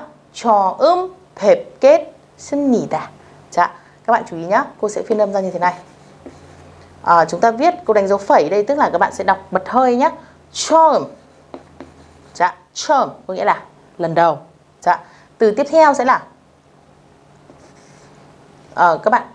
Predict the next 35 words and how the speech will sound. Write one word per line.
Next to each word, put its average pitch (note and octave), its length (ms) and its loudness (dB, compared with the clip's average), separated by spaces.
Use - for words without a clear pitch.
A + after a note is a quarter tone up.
ờ, D#3 180 -4
nếu F3 140 -2
như C#4+ 120 0
các D#4+ 60 -2
bạn, - 280 -2
à, D#3 180 -4
mới D#3+ 280 -4
học, D4 340 0
các G#3+ 100 0
bạn A#3 200 -2
chưa A3+ 140 -2
quen, A#3 300 0
các A3+ 80 -4
bạn A3+ 140 0
có - 100 -12
thể D3 100 -6
phiên G#3+ 260 -2
âm G3+ 240 -2
tiếng E3+ 200 -10
Việt A3 200 0
ra F3+ 240 0
để C#3+ 60 -12
cho D3+ 140 -10
dễ E3+ 120 -8
đọc. F#3+ 200 2
Chúng F3+ 120 -8
ta G3+ 100 4
có E3+ 140 -2
chữ E3 120 -8
bờ F#3 280 0
này, D#3+ 160 -8
ghép C4+ 180 -2
với F3 120 2
nguyên G#3 180 0
âm G#3+ 240 2